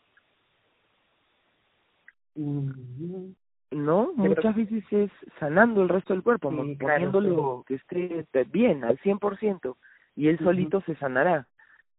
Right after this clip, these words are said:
Speaker 2: eh,
Speaker 1: Claro.
Speaker 2: el cuerpo entero, ¿no? Como un
Speaker 1: Sí.
Speaker 2: todo.
Speaker 1: Mira, hay un
Speaker 2: Entonces, de
Speaker 1: dicho que
Speaker 2: repente
Speaker 1: me
Speaker 2: es eso.
Speaker 1: dime.
Speaker 2: No, no, nada, perdón, ¿qué?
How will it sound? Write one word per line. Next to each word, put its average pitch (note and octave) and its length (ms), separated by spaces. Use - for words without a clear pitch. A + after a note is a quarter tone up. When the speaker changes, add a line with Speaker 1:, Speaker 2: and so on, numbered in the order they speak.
Speaker 2:
eh, C3+ 180
Speaker 1:
Claro. D3 240
Speaker 2:
el C3 180
cuerpo D#3+ 340
entero, C#3+ 440
¿no? C3 280
Como C3+ 240
un D3 120
Speaker 1:
Sí. C#3+ 60
Speaker 2:
todo. A#2 460
Speaker 1:
Mira, F3+ 160
hay E3 60
un - 120
Speaker 2:
Entonces, E3+ 60
de F3+ 60
Speaker 1:
dicho E3+ 100
que G3+ 80
Speaker 2:
repente E3+ 220
Speaker 1:
me A3+ 80
Speaker 2:
es G#3 80
eso. - 140
Speaker 1:
dime. D#3+ 300
Speaker 2:
No, G#3+ 240
no, G#3 120
nada, F3 260
perdón, C#3+ 420
¿qué? F#3 220